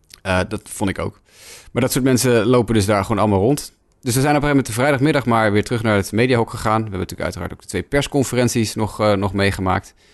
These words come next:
Eh, ook daarvan zijn, eh, zijn beelden gemaakt die op YouTube terug te vinden zijn. Eh, waar dan in eerste instantie voor de Red Sox natuurlijk Alex Cora zit. Je hebt voor de Yankees Aaron Boone. En dan worden daar nog spelers aan toegevoegd. Masahiro Tanaka was de afgevaardigde speler van de Yankees.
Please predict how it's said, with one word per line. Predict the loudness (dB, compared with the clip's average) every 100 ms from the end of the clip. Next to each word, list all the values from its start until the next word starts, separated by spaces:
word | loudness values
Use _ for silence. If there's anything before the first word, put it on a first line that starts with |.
| _ _ _ -16
Eh, | -6 -4 -4
ook | -4
daarvan | -2 -2 0 -2
zijn, | 0 0 0
eh, | -2
zijn | -2 -2 -2
beelden | 0 2 2 0
gemaakt | -2 -4 -4
die | -6
op | -4
YouTube | -2 0 -2
terug | -6 -8
te | -8
vinden | -4 -2 0
zijn. | -2 -4 -8 _ _ _ _ _ _
Eh, | -12 -8
waar | -4 -2
dan | -2
in | -2
eerste |
instantie | -4 -4 -6 -8
voor | -6
de | -2
Red | -2
Sox | -4
natuurlijk | -6 -6 -6
Alex | -8 -8
Cora | 0 2 2
zit. | 2 2 0 -2
Je | -8
hebt | -8 -8
voor | -6
de | -2
Yankees | -2 -2 -8 -4
Aaron | -2 0
Boone. | 2 4 4 2 -4 -20 _ _ _
En | -6
dan | -2
worden | 0 0
daar | 0
nog | -2
spelers | -4 -2 -2
aan | -6
toegevoegd. | -8 -8 -6
Masahiro | -2 -2 0 0 0
Tanaka | 0 0 0 -2 -2 -2
was | -4 -6
de |
afgevaardigde | -6 -8 -6 -2 -2 -4
speler | -6 -2 -2 -4
van | -4
de | 0
Yankees. | 0 0 -4 -6